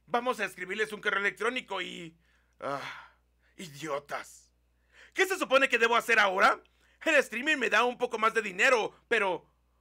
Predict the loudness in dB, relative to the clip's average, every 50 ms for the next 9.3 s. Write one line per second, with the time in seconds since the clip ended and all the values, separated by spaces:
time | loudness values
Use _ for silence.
0 | _ _ _ -6 -4 -4 -4 -2 0 -2 -2 -2 -4 -6 -6 -4 -4 -4 -6 -6
1 | -6 -6 -6 -6 -4 -4 -2 -2 -2 -2 -4 -6 -6 -6 -6 -4 0 0 0 0
2 | 0 -4 -14 -20 -14 0 2 2 2 4 0 -4 -8 -8 -6 -4 -2 -2 0 2
3 | 2 2 2 2 0 -2 -4 -4 -4 -6 -4 0 2 4 4 4 2 2 0 2
4 | 4 4 4 2 0 -2 -8 -8 -6 -6 -6 -6 -6 -10 -16 _ -4 0 2 2
5 | 2 0 -2 0 2 2 2 2 -2 -2 -2 -4 -2 0 0 0 0 -2 -2 -2
6 | -4 -4 -6 -6 -2 -2 0 2 2 2 2 0 -2 -4 -2 -2 0 0 0 -2
7 | -4 -4 -2 0 0 0 -2 -6 -12 -12 _ _ _ _ _ _ -20 -20 -20 -18
8 | -16 -16 -16 -16 -14 -10 -8 -8 -6 -8 -10 -12 -8 -4 -4 -4 -4 -6 -8 -6
9 | -4 -4 -4 -6 -10